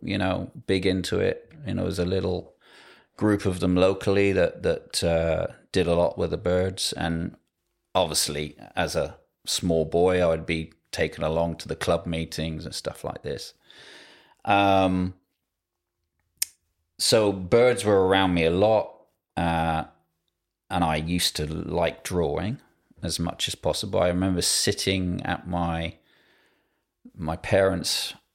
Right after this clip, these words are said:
uh, house window, the back window looked out into the garden, and there was always a feeder there. And I remember trying to draw, um, small birds coming to it, house sparrows, blue tits, uh, greenfinches, all these.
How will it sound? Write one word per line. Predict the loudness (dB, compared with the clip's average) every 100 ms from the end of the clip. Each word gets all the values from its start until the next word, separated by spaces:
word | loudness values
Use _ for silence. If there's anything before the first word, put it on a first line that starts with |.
| _
uh, | -4 -2 -2 -6
house | -8 -4 -2 -2
window, | -2 0 2 4 4 4 4 2 0
the |
back | 2 2 2
window | 2 2 4 4
looked | 2 2
out | 0 0
into | -2
the | -4
garden, | 2 4 4 2 0
and | -2
there | -2
was | -2
always | -2 -2
a | -4
feeder | -2 -2 2 2
there. | 4 4 4
And | 2
I | 0
remember | 0 -2 -2
trying | -2 0 0 -2
to | -2 -2 -2 -6 -14 -20 -8
draw, | 0 2 2 -2 -6 -20 _ _ -6
um, | -2 0 0 -2 -4 -10 -14 _ _ _ _ -8
small | -2 0 2
birds | 2 2 2
coming | -2 -2 -2
to | 0 2
it, | 0
house | 0 -4 -4
sparrows, | -2 -2 0 0 -2 -6 -8
blue | -6 -6
tits, | -6 -6 -8 -10 -12 -12 -12
uh, | -10 -10 -10 -6
greenfinches, | -4 -4 -4 -8 -8 -8 -6
all | -4 -4
these. | -6 -10 -14